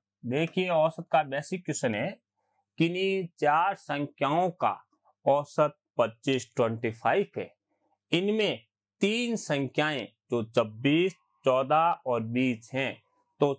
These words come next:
चौथी संख्या क्या है? तो देखिए, संख्याएं कितनी है? चार, औसत कितना है? पच्चीस। तो इन संख्याओं का योगफल कितना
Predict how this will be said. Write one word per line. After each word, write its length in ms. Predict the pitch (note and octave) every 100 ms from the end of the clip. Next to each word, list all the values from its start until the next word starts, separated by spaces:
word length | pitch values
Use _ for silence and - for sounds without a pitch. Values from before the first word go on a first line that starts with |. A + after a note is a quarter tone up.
| _ -
चौथी 460 | E3+ - D#3 D3+
संख्या 640 | D3 C3+ A#2+ A2+ A#2 A2 A2+
क्या 420 | A2+ _ A2 G2+ -
है? 220 | A2 F#2+ - _ _ _ C3+
तो 80 |
देखिए, 600 | C3 D#3 F#3 - F3+ G2+ _ _ _ _ _ _ _ _ _ _ _ _ _ -
संख्याएं 560 | - D#3 D3+ F#3 G#3 G#3+
कितनी 300 | G#3 A3 G#3+
है? 100 | G#3
चार, 440 | - D#3 E3+ F#3+
औसत 380 | - D#3 F#3+ G3 -
कितना 260 | F3 F#3+
है? 200 | F3+ G3+ F#3 -
पच्चीस। 520 | C3+ - D3 G#2+ - -
तो 60 | -
इन 140 | G3+ A#3
संख्याओं 580 | - E3+ E3 F#3 F#3 F#3
का 280 | F#3 F#3
योगफल 720 | F3 A2 A2 D#3+ F#3 - G3+ G3+
कितना 420 | D3+ B2+ C3+ C3+